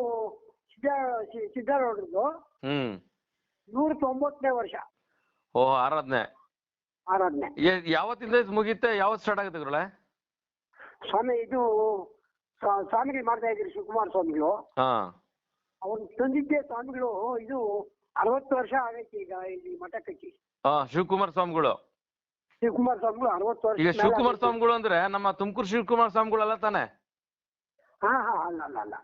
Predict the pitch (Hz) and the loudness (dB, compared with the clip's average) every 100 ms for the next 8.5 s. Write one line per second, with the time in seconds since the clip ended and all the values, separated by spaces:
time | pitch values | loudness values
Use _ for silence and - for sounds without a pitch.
0 | - 131 120 123 175 170 165 139 104 - | 2 2 2 0 0 0 -2 0 -4 -6
1 | _ _ _ _ _ _ _ 202 285 311 | _ _ _ _ _ _ _ 2 2 2
2 | 349 107 - _ _ 135 139 127 123 123 | 0 -2 -8 _ _ 0 2 4 2 0
3 | 254 202 226 - - 156 180 170 196 185 | -2 -2 -4 -6 -4 0 2 2 0 -2
4 | 170 175 151 110 - _ _ _ _ _ | 0 2 4 2 -4 _ _ _ _ _
5 | _ 202 220 202 214 240 233 233 240 269 | _ 0 2 2 2 2 0 0 -2 0
6 | 277 220 226 240 - 214 247 277 254 233 | 2 2 2 0 -2 -2 0 2 0 -2
7 | 247 269 240 233 226 233 240 220 220 220 | -2 0 0 -6 -6 -6 -2 -2 -2 -2
8 | 185 156 135 185 - | -2 -2 -2 -4 -2